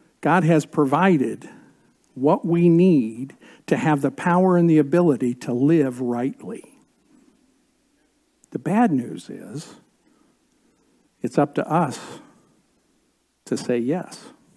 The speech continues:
and then to live it. And that's only bad news if you don't do it. <laughs> And that's this war that goes on. I know what I want to do, I just can't seem to do it.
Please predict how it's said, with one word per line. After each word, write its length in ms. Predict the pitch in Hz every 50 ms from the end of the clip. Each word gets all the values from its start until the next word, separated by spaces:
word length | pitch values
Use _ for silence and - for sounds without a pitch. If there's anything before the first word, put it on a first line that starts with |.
| _ _ _ _ _ _ _ _ _ _ _ _ _ _ _ _ _ _ _ _ _ _ _ _ _ _ _ _ _ _ _ -
and 160 | 185 156 139
then 200 | 127 120 113 123
to 120 | - 147
live 240 | 143 160 202 220 185
it. 180 | 135 127 120 _ - _ _ _ _ _ _ _ _ _ _ _ _ _ _ _ _ _ _ _ _ _ _ _ _ _ _ _ _ _ _ _ _ _ -
And 120 | 160 160
that's 180 | 180 202 196 -
only 200 | 214 208 185 160
bad 300 | 135 120 156 196 220 196
news 300 | 160 143 139 147 143 147
if 140 | 147 - -
you 80 | 151
don't 240 | 131 156 160 165 160
do 180 | 156 214 240 170
it. 140 | - - - - - - -
<laughs> 340 | - - - - - - - - - - _ _ _ _ _ _ _ _ _ _ _ _ _ _ _ _ _ - - -
And 120 | - 196 214
that's 220 | 226 240 240 -
this 300 | - 226 247 233 - - - - -
war 460 | - 175 202 240 247 254 247 226 202 185
that 200 | 180 190 190 180
goes 300 | 196 202 202 196 170 -
on. 340 | 214 226 226 214 196 185
I 140 | 180 - 247
know 160 | 254 285 302
what 160 | 294 285 294 277
I 180 | 254 240 196 - - - - -
want 320 | - 214 285 311 302 311
to 80 | 294 247
do, 300 | 202 196 214 202 226 247
I 120 | 233 -
just 260 | 196 190 226 202 - - _ _ _ _
can't 300 | - - - 202 180 160
seem 240 | - - 190 180 170
to 80 | 170
do 280 | 165 160 226 233 208 165
it. 120 | 143 151